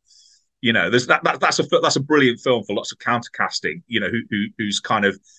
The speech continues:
in, in the, in hock, you know, you know, who's owed a favor by Bill Murray, who plays, like, an alpha gangster, and, and it's utterly convincing from both of them. Um, and so I, I really don't like, um,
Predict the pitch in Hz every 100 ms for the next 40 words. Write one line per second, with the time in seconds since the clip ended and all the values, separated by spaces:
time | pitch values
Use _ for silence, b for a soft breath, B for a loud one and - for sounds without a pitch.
0 | b - 127 123 120 117 110 107 101 101
1 | - 113 - 110 - - 135 117 92 107
2 | 120 113 95 98 - 127 131 117 110 -
3 | 107 95 95 95 98 98 104 101 117 101
4 | 76 90 - 95 92 - 95 - - 98
5 | 95 95 123 131 113 - 80 85 - 117
6 | 120 226 - 123 - 104 123 - 90 -
7 | 87 123 123 - 76 57 _ B B B
8 | B B - 139 143 147 143 - _ -
9 | 143 143 202 190 175 127 - 147 156 139
10 | 185 180 143 117 123 143 110 - - -
11 | 107 95 92 92 87